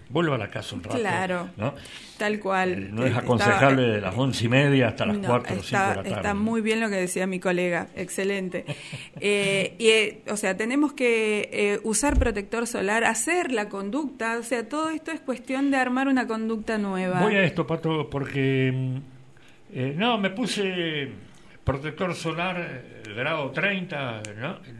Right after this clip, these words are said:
Speaker 1: Dicen que ahora como mínimo de cincuenta para
Speaker 2: Es
Speaker 1: arriba.
Speaker 2: cincuenta
Speaker 1: ¿Y
Speaker 2: para
Speaker 1: qué, qué
Speaker 2: arriba.
Speaker 1: significa el número? ¿La duración de la protección o
Speaker 2: No,
Speaker 1: la, la
Speaker 2: el, es las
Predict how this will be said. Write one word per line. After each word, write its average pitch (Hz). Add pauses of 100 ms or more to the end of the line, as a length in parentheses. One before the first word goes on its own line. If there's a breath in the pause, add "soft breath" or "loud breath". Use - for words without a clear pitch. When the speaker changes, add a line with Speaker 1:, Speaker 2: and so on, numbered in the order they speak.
(160)
Speaker 1:
Dicen 170
que 139
ahora 175
como 113
mínimo 160
de 123
cincuenta 127
para 110
Speaker 2:
Es 107
Speaker 1:
arriba. 113
Speaker 2:
cincuenta 277
Speaker 1:
¿Y 220
Speaker 2:
para 208
Speaker 1:
qué, 208
qué 196
Speaker 2:
arriba. 185
Speaker 1:
significa 190
el 113
número? 110
¿La 101
duración 117
de 135
la 117
protección 190
o 185
Speaker 2:
No, -
Speaker 1:
la, 208
la 226
Speaker 2:
el, 214
es 269
las 226